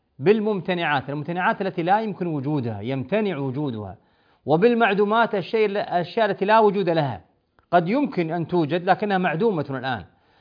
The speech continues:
وبالجمادات يمثلونه، ليس يمثلون بالأحياء، وإنما يمثلونه بالجمادات. إما أن يكون قوله يستلزم أن يكون الله ممتنعا لا حقيقة له، أو أن يكون الله عز وجل معدوما،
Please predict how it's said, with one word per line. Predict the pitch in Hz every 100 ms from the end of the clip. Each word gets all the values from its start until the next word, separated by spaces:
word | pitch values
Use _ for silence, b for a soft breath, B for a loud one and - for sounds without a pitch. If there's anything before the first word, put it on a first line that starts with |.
| b b
وبالجمادات | 147 208 277 208 233 220 208 247 247
يمثلونه، | 220 214 208 220 240 233 202
ليس | 214 233
يمثلون | 226 214 196 214
بالأحياء، | 185 175 143 160 165 - _ _ _ _ _ _ _ _
وإنما | - 156 180 175
يمثلونه | 160 185 190
بالجمادات. | 160 143 139 120
إما | 208 226
أن | 220
يكون | 208 - 220 220 226 240 240 b b _
قوله | 185 220 214 196
يستلزم | 180 208 190 196
أن | 190
يكون | 180 202
الله | 196 196
ممتنعا | 175 170 127 175 160 135
لا | 139 127 160
حقيقة | 123 151 143 127 127
له، | 156 214 _ b b b b b 170
أو | 208 214
أن |
يكون | 202 180 208
الله | 196 196
عز | 165 165
وجل |
معدوما، | 156 143 135 147 170 139 170